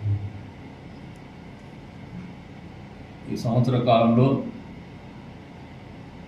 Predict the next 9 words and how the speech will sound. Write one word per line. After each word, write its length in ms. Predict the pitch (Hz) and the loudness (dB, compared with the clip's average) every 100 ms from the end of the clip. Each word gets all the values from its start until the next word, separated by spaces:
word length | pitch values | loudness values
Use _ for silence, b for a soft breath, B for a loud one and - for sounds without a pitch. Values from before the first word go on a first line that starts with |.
| - - - 123 | -14 -14 4 10
ఏదైతే 320 | 135 127 131 123 | 12 12 12 10
గత 120 | - 113 117 | 8 6 4
ప్రభుత్వం, 420 | 120 123 135 110 101 - - | 4 6 8 8 6 -2 -2
మళ్ళీ 180 | 120 123 127 | 4 10 10
చెప్తాను, 400 | 123 - 120 113 107 | 10 6 6 6 4
శశిచరణ్ 580 | 131 120 123 127 113 110 | 4 4 4 4 2 4
గారు 120 | 107 104 | 2 2
పాపం 200 | 110 113 107 | 0 2 2
ఇప్పుడు 300 | 127 127 | 4 6